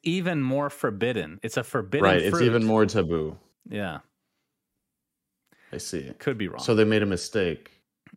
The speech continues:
Speaker 1: <laughs>
Speaker 2: doing that,
Speaker 1: Yeah.
Speaker 2: is what you're
Speaker 1: They
Speaker 2: saying.
Speaker 1: really enticed them. Yeah.
Speaker 2: Yeah.
Speaker 1: Uh,
Speaker 2: You know a lot about this, Shannon.
Speaker 1: <laughs>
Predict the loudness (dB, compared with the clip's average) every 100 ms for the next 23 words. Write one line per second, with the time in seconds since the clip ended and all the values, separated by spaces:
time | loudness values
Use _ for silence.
0 | _ -12 -12 _ _ _ _ -6 0 0
1 | 0 -6 -8 -8 -8 _ -6 -2 -2 0
2 | 0 -2 -4 -2 0 0 0 -2 -2 -2
3 | -2 -2 -6 -8 -10 _ -6 -6 -10 _
4 | _ _ 2 4 4 0 -12 -18 -20 -8
5 | -4 -2 -2 -2 -2 -6 _ _ 2 6
6 | 8 8 8 6 6 2 -2 0 0 2
7 | 0 -2 -6 -14 _ _ _ _ _